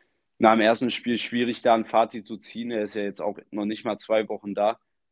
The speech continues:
Also, ähm, da kann man jetzt auch noch nicht so viel auf ihn ummünzen. Ähm, was es an der Veränderung gab, ist, dass,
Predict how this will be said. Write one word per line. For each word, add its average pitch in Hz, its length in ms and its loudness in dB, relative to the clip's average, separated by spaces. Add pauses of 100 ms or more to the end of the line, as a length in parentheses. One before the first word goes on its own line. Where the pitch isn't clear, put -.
(260)
Also, 95 560 -2
ähm, 90 420 -4
da 90 120 -4
kann 104 180 -6
man 101 120 0
jetzt 95 160 -4
auch 101 160 -2
noch 107 80 2
nicht 104 160 0
so 104 160 -4
viel 104 160 -4
auf 101 220 2
ihn 107 220 -2
ummünzen. 104 800 0 (120)
Ähm, 92 280 0 (480)
was 120 200 6
es 127 100 8
an 131 140 8
der 117 160 8
Veränderung 127 520 6
gab, 117 280 6
ist, 139 220 -10
dass, 120 240 -2